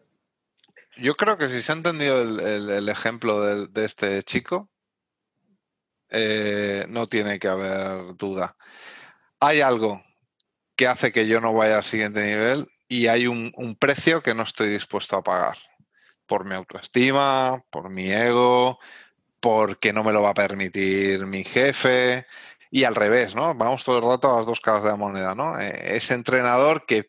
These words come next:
quiere esas cosas de esos jugadores, o ese líder, o ese jefe de equipo, o ese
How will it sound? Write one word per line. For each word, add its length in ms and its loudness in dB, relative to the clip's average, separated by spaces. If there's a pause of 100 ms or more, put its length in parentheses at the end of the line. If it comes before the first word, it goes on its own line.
(100)
quiere 260 2
esas 240 0
cosas 380 0
de 80 0
esos 180 -8
jugadores, 540 2
o 80 2
ese 280 2 (380)
líder, 540 4
o 240 0
ese 180 -2
jefe 300 0
de 140 4
equipo, 380 0
o 320 2
ese 600 0